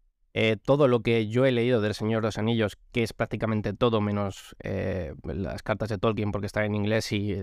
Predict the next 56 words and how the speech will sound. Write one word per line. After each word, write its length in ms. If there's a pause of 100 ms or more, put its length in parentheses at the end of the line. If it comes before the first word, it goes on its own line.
(120)
debo 140
reconocer 340
que 60
me 80
da 60
un 80
poco 180
de 80
pereza, 420 (420)
eh, 680 (260)
ha 120
sido 240
por 180
él. 160 (520)
Todo 180
lo 100
que 140
yo 100
he 60
leído 200
de 120
Fuego 240
y 20
Sangre 280
ha 40
sido 220
por 160
él. 200 (240)
Y, 880 (300)
y 240
a 120
este 680
hombre, 380 (340)
eh, 120
a 80
este 280
crack, 400 (120)
que 240
no 120
sé 80
si 120
me 80
escuchará, 720
no 180
sé 100
si 60
este 160
podcast 340
llegará 460
a 200
sus 200
oídos, 260
pero 140
bueno, 180
si 140
llega, 340